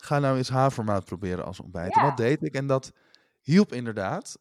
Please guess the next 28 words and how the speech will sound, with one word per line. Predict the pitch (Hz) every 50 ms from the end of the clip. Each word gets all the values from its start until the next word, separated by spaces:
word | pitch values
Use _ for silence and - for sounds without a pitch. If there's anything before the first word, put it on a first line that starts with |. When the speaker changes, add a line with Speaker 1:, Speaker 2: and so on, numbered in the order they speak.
| _
Speaker 1:
Ehm, | - - 120 117 117 113 113 113 110
en | 82 113
daardoor | 127 135 139 143 131
kwam | - 135 135
ik | 131
gewoon | - - 135 131
al | 127 127
bijna | 127 131 131 131 127
heel | 123 156 160
de | 143 131 -
ochtend | - 170 - - 113 104 98
door. | 98 90 104 139 277 - _
Speaker 2:
Ja. | - 330 359 262 175 - - - _ _ _ _ _ -
Speaker 1:
Ehm, | - 110 107 104 101 104 101 101 98 98 101 98 98 101 101 98 92 92 90 101 - - -
en | - - 120
dat | 123 123
wissel | 139 147 147 - 143
ik | 127
nu | 131 135 127
ook | 123 123 -
af | - 135 139 -
met | - 127 113 107 123
yoghurt | 123 127 127 127 - 127 110 107 107 - -
en, | - 113 110 110 110 107
eh, | 104 95 98 95 95 80 -
en | - 117 117
fruit. | - - 120 104 110 156 180 - - -
Speaker 2:
Ja. | 302 403 381 226 185 -